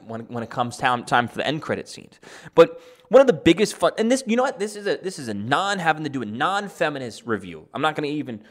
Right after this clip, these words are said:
relate anything to feminism. I'm not gonna relate anything to girl power in this review. This is a pure filmmaking standpoint in relation to the cinematic universe and film in general. The movie did not know what it wanted to be.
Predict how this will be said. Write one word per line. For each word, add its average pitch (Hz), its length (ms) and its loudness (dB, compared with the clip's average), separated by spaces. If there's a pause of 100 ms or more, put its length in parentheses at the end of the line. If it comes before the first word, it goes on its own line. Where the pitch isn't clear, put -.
(160)
relate 180 440 4
anything 202 460 -2
to 139 120 -6
feminism. 208 580 0
I'm 123 60 -2
not 113 80 -8
gonna 113 140 -6
relate 151 400 0
anything 180 340 -10
to 185 80 -10
girl 175 340 4
power 170 400 2
in 139 160 -2
this 147 200 -4
review. 135 460 2 (300)
This 160 160 0
is 123 100 -8
a 98 40 -8
pure 185 340 6
filmmaking 190 720 4
standpoint 175 720 -2 (240)
in 139 140 -4
relation 175 400 -2
to 175 60 -2
the 147 60 -2
cinematic 185 640 4
universe 175 480 -2
and - 160 -6
film 196 400 -4
in 160 120 -8
general. 160 520 2 (640)
The 170 80 2
movie 262 300 0
did 180 160 -2
not 165 340 -4
know 156 160 2
what 147 160 2
it 139 100 0
wanted 123 380 -4
to - 100 -14
be. 101 360 -12